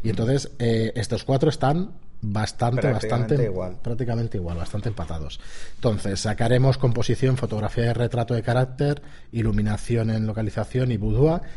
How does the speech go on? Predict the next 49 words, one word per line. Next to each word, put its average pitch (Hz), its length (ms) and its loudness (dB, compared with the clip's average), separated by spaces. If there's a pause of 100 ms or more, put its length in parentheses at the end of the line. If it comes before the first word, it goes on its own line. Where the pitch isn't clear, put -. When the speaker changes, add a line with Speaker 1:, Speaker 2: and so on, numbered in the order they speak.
(140)
Speaker 1:
en 98 160 0
los 95 100 0
próximos 95 420 -2
meses, 85 360 -4
¿no? 98 160 -4
Uno 101 320 -2
o 107 40 0
dos 98 200 -2
meses, 117 400 -4
no 98 140 -4
creo 95 120 -4
que 95 80 -2
nos 90 100 -2
vayamos 90 360 -2
más 90 160 -4
allá 87 180 -2
de, 82 220 0 (480)
de 120 120 2
Speaker 2:
No, 117 140 2
Speaker 1:
tres 98 160 0
meses. 92 460 -4
Speaker 2:
de 110 140 -2
hecho, 117 840 4
ya 107 340 -2
tenemos 107 460 -6
algunos 98 400 -6
de 92 120 -6
ellos 90 500 -8
en 117 80 2
Speaker 1:
Ujú. 92 80 0
Speaker 2:
marcha, 90 380 -4
o 82 80 -6
sea 80 180 -10
que 78 240 -12 (400)
Speaker 1:
Sí, 107 320 2
pero 107 140 2
bueno, 123 180 6
para 110 180 2
que 117 140 4
más 127 180 4
o 156 60 4
menos 139 240 4
sepáis 127 420 4
por 104 180 0
dónde, 104 460 0
por 98 140 -2
dónde 98 160 0
vamos. 85 320 -2 (400)
Después, 131 600 8